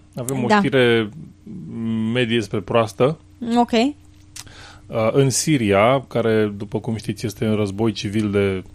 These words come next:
Speaker 1: mai bine de doi ani.
Speaker 2: Nu știm, dragă, eram prea ocupați să ne uităm la Bianca Drăgușan.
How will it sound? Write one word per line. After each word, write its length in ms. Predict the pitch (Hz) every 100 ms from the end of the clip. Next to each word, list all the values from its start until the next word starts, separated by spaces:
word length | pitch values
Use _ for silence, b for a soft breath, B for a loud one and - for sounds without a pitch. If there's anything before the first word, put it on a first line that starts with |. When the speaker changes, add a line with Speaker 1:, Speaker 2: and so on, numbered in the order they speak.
| -
Speaker 1:
mai 180 | 107 98
bine 180 | 107 104
de 80 | 92
doi 220 | 101 98
ani. 220 | 98 143 - - - - - - - - - - -
Speaker 2:
Nu 180 | 247 320
știm, 240 | - 302
dragă, 240 | 262 262 214
eram 200 | 226 233
prea 120 | 233
ocupați 260 | 226 226 226
să 40 |
ne 60 | 208
uităm 160 | 220
la 80 | 214
Bianca 340 | 202 208 214 196
Drăgușan. 520 | 202 208 208 226